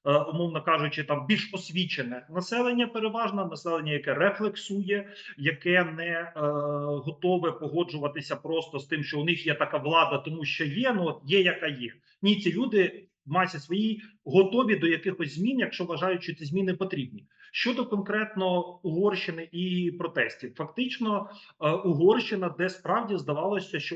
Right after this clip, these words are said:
Орбан, ну, фактично забетонував взагалі політичне життя, максимально впевнено після, зокрема, дуже, е,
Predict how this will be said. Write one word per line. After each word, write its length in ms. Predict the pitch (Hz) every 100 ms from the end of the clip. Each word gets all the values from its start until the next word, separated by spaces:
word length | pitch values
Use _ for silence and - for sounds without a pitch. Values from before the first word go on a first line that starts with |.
| -
Орбан, 640 | 175 220 196 196 175 165 165
ну, 320 | 208 240 208
фактично 500 | 196 156 254 254 185
забетонував 1000 | 143 165 185 214 202 196 196 175 143 110 -
взагалі 360 | 127 135 139 139
політичне 600 | 151 147 170 151 139 131
життя, 500 | 143 - 226 285 - _ _
максимально 540 | 156 - 170 175 160 147
впевнено 440 | - 156 143 135 131
після, 300 | 147 147 135
зокрема, 420 | 147 147 156 135
дуже, 260 | 151
е, 60 | 147